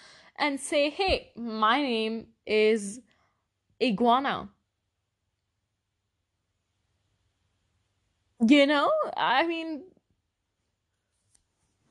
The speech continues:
I mean, now I've been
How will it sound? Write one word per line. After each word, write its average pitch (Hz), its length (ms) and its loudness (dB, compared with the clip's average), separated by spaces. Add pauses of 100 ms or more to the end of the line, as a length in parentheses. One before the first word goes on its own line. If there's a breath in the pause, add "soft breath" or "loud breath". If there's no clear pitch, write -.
(2750)
I 233 80 4
mean, 262 240 -2
now 262 460 -2 (2250 soft breath)
I've 214 180 2
been 247 420 -2